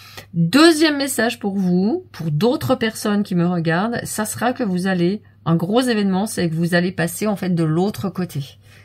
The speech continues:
C'est-à-dire que de conseiller, de guider, d'accompagner, de thérapiser, <laughs> vous allez passer de l'autre côté. Vous allez devenir le conseilleur,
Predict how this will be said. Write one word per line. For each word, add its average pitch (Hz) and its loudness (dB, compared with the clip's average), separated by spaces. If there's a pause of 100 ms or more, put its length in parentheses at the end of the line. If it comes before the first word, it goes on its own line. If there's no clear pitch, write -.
C'est-à-dire 208 -2
que 208 2 (280)
de 170 0
conseiller, 208 0 (300)
de 175 0
guider, 190 2 (360)
d'accompagner, 208 2 (720)
de 180 4
thérapiser, 196 2 (800)
<laughs> - -4
vous 233 2
allez 208 2
passer 196 -2
de 175 0
l'autre 170 -2
côté. 170 -6 (240)
Vous 208 2
allez 220 2
devenir 180 0
le 165 0
conseilleur, 175 -2